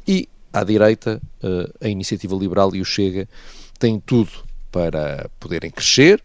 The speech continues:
eh, e para depois tentarem condicionar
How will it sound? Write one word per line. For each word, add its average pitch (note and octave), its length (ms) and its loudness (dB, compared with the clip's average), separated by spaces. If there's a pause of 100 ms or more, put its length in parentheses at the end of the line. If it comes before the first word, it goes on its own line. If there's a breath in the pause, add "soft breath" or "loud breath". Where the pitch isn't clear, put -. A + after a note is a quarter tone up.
(200)
eh, - 360 -10
e - 100 -14
para F#2+ 140 -2
depois - 340 -4
tentarem F2 520 0
condicionar F2+ 880 -4